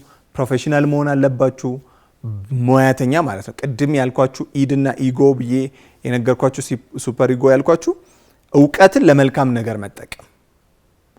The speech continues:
እውቀት የሌለውም ሰው እኮ ያለችውን ነገር ለመጥፎ ነገር ይጠቀማል አይደል? እናንተ ግን እውቀታችሁን በደንብ እያወቃችሁ ሄዳችሁ ለመልካም ነገር መጠቀም። ስለዚህ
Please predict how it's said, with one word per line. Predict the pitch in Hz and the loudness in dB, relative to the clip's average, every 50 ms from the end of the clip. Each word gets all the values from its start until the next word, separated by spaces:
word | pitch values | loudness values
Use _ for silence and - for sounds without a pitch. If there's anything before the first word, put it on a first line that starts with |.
| _ _ _ _ - | _ _ _ _ -2
እውቀት | 170 175 - 233 - | -2 2 2 2 2
የሌለውም | 247 214 202 196 190 185 175 165 | 2 2 4 4 4 4 2 2
ሰው | - 175 | 0 0
እኮ | 175 175 - 254 - - _ _ - | 0 0 -2 -4 -4 -4 _ _ -6
ያለችውን | 123 123 139 151 160 170 170 160 165 - 143 127 123 | 2 6 6 8 8 8 8 6 4 2 0 0 2
ነገር | 127 139 160 240 285 175 | 0 0 2 0 0 2
ለመጥፎ | 139 139 139 139 131 - 139 127 | 2 2 2 2 -2 -2 -4 -4
ነገር | 131 156 240 - | 2 4 6 6
ይጠቀማል | 339 - - 113 - - - 87 87 - | 6 4 2 -6 -6 -6 -14 -12 -8 -6
አይደል? | 123 147 - 381 392 _ - _ _ _ _ _ - | -6 -4 -4 -6 -10 _ -18 _ _ _ _ _ -6
እናንተ | 135 135 143 151 165 175 | -2 0 0 0 2 2
ግን | 185 196 180 | 2 2 0
እውቀታችሁን | 156 - - 156 151 170 175 175 - 190 160 | -2 -2 -2 0 2 2 2 2 0 -4 -4
በደንብ | 120 123 123 135 202 262 - 147 | -2 -4 0 0 0 0 0 -2
እያወቃችሁ | 135 127 127 123 123 123 - - 127 - - 139 | 0 0 2 2 0 -2 -4 -4 -8 -6 -4 -4
ሄዳችሁ | 131 127 123 147 170 170 - - 381 - _ - | -2 0 2 2 2 0 -2 -8 -8 -8 _ -8
ለመልካም | 123 123 123 120 113 - 117 107 104 | -4 -4 -4 -4 -4 -6 -10 -10 -10
ነገር | 104 101 98 101 98 | -14 -14 -16 -16 -18
መጠቀም። | 98 98 - - - - - _ _ _ _ _ _ _ - - | -18 -20 -20 -20 -20 -20 -20 _ _ _ _ _ _ _ -14 -6
ስለዚህ | 107 120 131 165 226 | -4 -4 -2 -2 -4